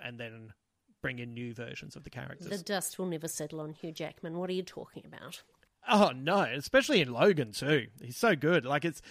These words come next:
Speaker 1: it's a real shame they didn't buy X-Men when he was still up for playing Wolverine, 'cause I would love to have seen him alongside Robert Downey Junior and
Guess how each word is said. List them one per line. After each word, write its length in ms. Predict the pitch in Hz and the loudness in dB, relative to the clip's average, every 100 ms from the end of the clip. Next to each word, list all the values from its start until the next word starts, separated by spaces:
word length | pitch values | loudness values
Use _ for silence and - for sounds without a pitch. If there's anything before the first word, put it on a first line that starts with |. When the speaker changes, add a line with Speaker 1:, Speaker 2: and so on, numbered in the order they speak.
| - | -8
Speaker 1:
it's 120 | 175 202 | -2 6
a 40 | |
real 140 | 220 | 6
shame 240 | 226 185 170 | 8 6 4
they 100 | 151 | 2
didn't 200 | 156 143 | 0 0
buy 480 | 139 143 143 135 - _ _ _ _ _ _ _ _ _ _ | 2 4 4 2 -2 _ _ _ _ _ _ _ _ _ _
X-Men 720 | 156 156 - 147 135 131 139 - | -6 -4 -4 -2 -2 -6 -12 -10
when 260 | 156 147 | -4 -4
he 160 | 135 147 | -2 -4
was 120 | 135 | -4
still 280 | - - 131 | -6 -4 -4
up 160 | 127 - | -4 -6
for 100 | 131 | -8
playing 340 | 135 127 135 | -6 -6 -6
Wolverine, 440 | 120 120 120 110 | -8 -10 -12 -12
'cause 160 | 110 151 | -6 0
I 120 | 147 | 2
would 120 | 147 | 2
love 180 | 151 151 | 2 0
to 100 | - | -2
have 100 | 151 | -4
seen 320 | - 165 143 | 0 0 0
him 300 | 135 139 127 113 _ - | -2 -4 -6 -12 _ -6
alongside 540 | 135 127 123 139 123 | -4 -4 -2 -2 0
Robert 260 | 123 123 - | 0 -2 -2
Downey 280 | 127 120 120 | -4 -6 -6
Junior 440 | 131 123 123 120 | -6 -6 -6 -6
and 440 | 120 - 120 110 | -6 -8 -10 -14